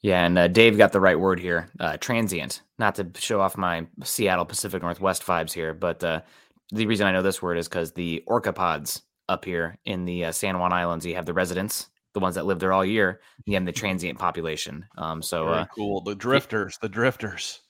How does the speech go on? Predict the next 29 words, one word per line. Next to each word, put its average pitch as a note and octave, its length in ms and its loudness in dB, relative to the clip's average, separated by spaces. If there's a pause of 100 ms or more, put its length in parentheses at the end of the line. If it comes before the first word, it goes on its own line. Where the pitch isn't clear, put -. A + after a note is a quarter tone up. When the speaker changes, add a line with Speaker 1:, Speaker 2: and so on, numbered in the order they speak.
(140)
Speaker 1:
Yeah, E2+ 140 -2
if D#2 80 -4
you G#2+ 60 4
ever C3 100 4
get C#3 100 6
a B2+ 40 4
chance A#2+ 240 0
to - 40 -10
come A#2 140 0
up G#2 120 -2
to, G#2 220 2
uh, F2+ 140 4
Seattle G#2 400 2
land F2 300 -2
for F#2 240 0
a E2+ 40 0
summer F#2+ 300 0
weekend, E2+ 380 -2
head G2+ 140 2
up G#2 100 0
to G#2 80 -8
the G2 80 -2
San F#2+ 240 -2
Juan F2+ 120 2
Islands E2+ 420 -2
and, D#2+ 220 -4
uh, D#2 180 -2
do E2+ 260 -4
a D#2+ 360 -2